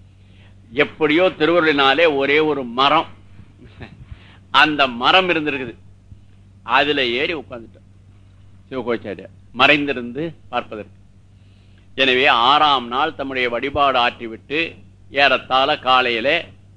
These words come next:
ஒரு ஏழு, ஆஹா, ஆமா, ஏழு மணி, ஏழரை மணி இருக்கலாம், உட்கார்ந்துட்டார்.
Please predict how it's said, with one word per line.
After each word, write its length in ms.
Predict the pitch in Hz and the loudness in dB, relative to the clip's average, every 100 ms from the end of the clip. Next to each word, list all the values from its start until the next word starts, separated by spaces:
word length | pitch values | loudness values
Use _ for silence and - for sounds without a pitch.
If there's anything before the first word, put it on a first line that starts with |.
| - | -20
ஒரு 220 | - 139 139 127 131 | -12 -8 -6 -4 2
ஏழு, 360 | 143 147 131 120 | 4 6 2 -2
ஆஹா, 440 | 107 131 135 139 143 - - | -4 -2 -2 -2 -6 -10 -10
ஆமா, 220 | 127 127 127 | -8 -6 0
ஏழு 260 | 143 147 131 | 4 4 2
மணி, 200 | 135 170 | -2 -2
ஏழரை 340 | 135 143 135 120 | 2 4 4 0
மணி 160 | 123 | -2
இருக்கலாம், 420 | 143 117 117 143 151 - - - | -2 -2 0 0 -2 -12 -20 -20
உட்கார்ந்துட்டார். 500 | - 127 104 95 | -16 -14 -14 -18